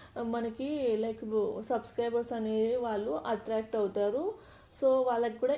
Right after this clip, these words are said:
ఎంగేజింగ్‌గా ఉంటుంది. అంటే మనతో ఎవరో ఒకరు మాట్లాడుతున్నారు, మన ఇంట్లో వాళ్ళలాగా ఉన్నట్టు ఉంటుంది అన్నట్టు మేమైతే ఫుల్ లెంత్లో కనిపించకపోయినా కూడా మధ్య మధ్యలో కనిపిస్తూ లైక్ వీడియోస్ అయితే స్టా-,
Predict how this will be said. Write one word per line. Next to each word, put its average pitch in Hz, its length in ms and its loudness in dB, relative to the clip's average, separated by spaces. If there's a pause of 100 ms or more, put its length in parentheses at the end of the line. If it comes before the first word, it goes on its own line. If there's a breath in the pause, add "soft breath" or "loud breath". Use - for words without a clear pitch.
ఎంగేజింగ్‌గా 226 600 0
ఉంటుంది. 196 460 -2
అంటే 214 260 -4
మనతో 220 340 -2
ఎవరో 214 340 2
ఒకరు 208 280 -2
మాట్లాడుతున్నారు, 202 920 -4
మన 208 200 -4
ఇంట్లో 202 340 -4
వాళ్ళలాగా 196 560 -2
ఉన్నట్టు 196 540 -4
ఉంటుంది 202 520 0
అన్నట్టు 196 360 -6
మేమైతే 269 640 -4 (500 loud breath)
ఫుల్ 277 340 2
లెంత్లో 269 580 2
కనిపించకపోయినా 240 800 -2
కూడా 262 260 0
మధ్య 262 300 0
మధ్యలో 226 360 0
కనిపిస్తూ 220 840 -4 (420 loud breath)
లైక్ 240 260 0
వీడియోస్ 220 420 2
అయితే 226 280 0
స్టా-, 220 640 -2